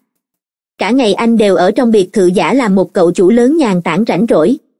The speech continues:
Cùng lắm thì anh cũng chỉ bị mấy ông cụ vung gậy lên đuổi đánh khắp lầu trên lầu dưới của biệt thự mà thôi. Đối mặt với mấy ông cụ nhà họ Lệ, Nam Hành không thể không kính trọng, nhưng cũng không thể mặc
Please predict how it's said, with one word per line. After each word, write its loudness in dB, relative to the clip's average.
Cùng 2
lắm 0
thì 2
anh 0
cũng 0
chỉ 0
bị 2
mấy 2
ông 0
cụ 2
vung 0
gậy 2
lên 2
đuổi 2
đánh 0
khắp -4
lầu 2
trên 0
lầu 2
dưới 2
của 2
biệt -2
thự 0
mà 0
thôi. -2
Đối 2
mặt 0
với 2
mấy 2
ông 0
cụ 2
nhà 0
họ 0
Lệ, 0
Nam 0
Hành 0
không -2
thể 0
không 0
kính 0
trọng, -2
nhưng 2
cũng 0
không 0
thể 0
mặc -2